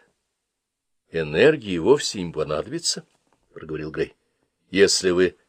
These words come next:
правы относительно того, что сверхпроводники способны в течение неопределённого времени хранить в себе энергию, можно предположить, что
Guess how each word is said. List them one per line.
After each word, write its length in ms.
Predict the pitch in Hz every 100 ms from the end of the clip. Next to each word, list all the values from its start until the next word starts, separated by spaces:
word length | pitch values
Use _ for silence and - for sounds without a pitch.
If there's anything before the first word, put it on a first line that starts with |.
| _ _ -
правы 400 | - 156 92 80
относительно 420 | - - 90 -
того, 160 | 87 87
что 220 | - - - -
сверхпроводники 960 | - 107 107 - 98 101 90 98 110 101
способны 460 | - 92 104 98
в 60 | -
течение 440 | 104 117 110 101 - -
неопределённого 920 | 101 123 120 113 107 113 123 113 110 101
времени 500 | 101 98 104 120 - -
хранить 760 | - 110 104 104 107 110 - -
в 80 | -
себе 520 | - 101 101 110 - 117
энергию, 540 | 147 143 90 87 85 - -
можно 480 | 87 98 92 87 90
предположить, 720 | 98 85 - 90 85 82 101
что 220 | - 101